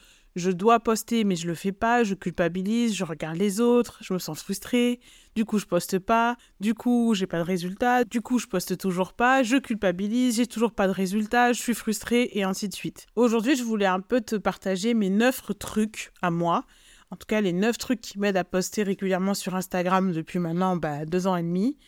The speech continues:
C'est vrai que poster régulièrement pour moi, c'est pas forcément poster tous les jours, hein, même si ça m'arrive de poster tous les jours pendant des périodes assez courtes, pendant des périodes de promotion d'un programme par exemple.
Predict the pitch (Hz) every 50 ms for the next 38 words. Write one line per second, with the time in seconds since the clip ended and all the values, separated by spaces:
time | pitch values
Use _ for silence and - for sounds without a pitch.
0 | - _ - - - 185 185 185 254 262 - 233 - - 202 190 - - 233 226
1 | 190 202 202 175 196 196 196 190 190 202 208 208 196 214 196 190 208 220 220 -
2 | - 180 - - 214 214 - - 220 208 - - - 208 202 202 214 214 208 190
3 | - 190 - - 190 170 - - 196 202 202 190 180 226 254 226 202 202 247 233
4 | 196 175 170 - - 190 - - 190 175 180 175 165 196 214 190 180 185 180 -
5 | 175 170 - 185 175 - - 175 180 185 180 175 196 202 214 208 - - _ _
6 | _ - 190 185 180 175 165 175 165 - 190 165 185 196 190 196 196 185 170 180
7 | 180 170 160 - - 180 170 - 208 233 214 196 202 180 170 165 165 165 - 175
8 | 170 180 175 170 180 - - - 185 180 180 170 - 185 175 170 160 - - 185
9 | 160 175 185 185 170 - 180 160 160 156 160 180 196 240 226 -